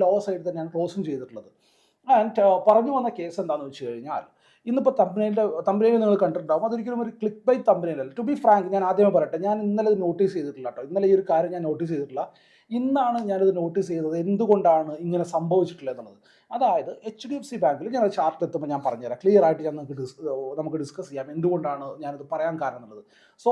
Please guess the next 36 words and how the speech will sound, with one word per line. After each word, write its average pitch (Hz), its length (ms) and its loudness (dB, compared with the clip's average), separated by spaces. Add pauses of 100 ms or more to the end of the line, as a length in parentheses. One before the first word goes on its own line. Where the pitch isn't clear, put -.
(480)
ന്യൂസ് 226 480 0
മാത്രം 202 380 -4
വെച്ചിട്ട് 190 320 -8
ട്രേഡ് 165 300 -4
ചെയ്യുന്ന 170 280 0
ആൾക്കാർ 147 360 -6 (160)
ശ്രദ്ധിക്കേണ്ട 180 540 -2
ഒരു 175 140 -4
കാര്യം 147 280 -2
കൂടിയാണത്. 147 400 -6
അതുകൊണ്ടാണ് 165 420 -4
ഞാൻ 156 160 -8
ഈ 156 100 -6
ഒരു 151 120 -12
കാര്യത്തിനെ 143 420 -4
വീണ്ടും 160 320 -6
എടുത്ത് 143 220 -6
പറയുന്നത്. 131 280 -6 (400)
And 240 160 2
again, 226 260 -4 (100)
ഞാൻ 208 160 4 (260)
ഇന്നാണ് 233 420 4
ഇത് 196 140 4
നോട്ടീസ് 160 240 -2
ചെയ്തിട്ടുള്ളത്. 160 420 -2
ഇന്നലെ 180 240 6
ഇപ്പം 185 240 0
ഇങ്ങനൊരു 180 340 -4
മൂവ് 175 180 -2
ഉണ്ടായിട്ടുള്ളത് 170 460 -2 (160)
ഈ 175 40 2 (120)
റിസൾട്ടിൻ്റെ 175 480 -4
ഭാഗമായിട്ടാണെന്നൊന്നും 165 720 -2
ഞാൻ 165 120 -6
പ്രതീക്ഷിച്ചിട്ടില്ല. 160 480 -6
കാരണം 170 200 -2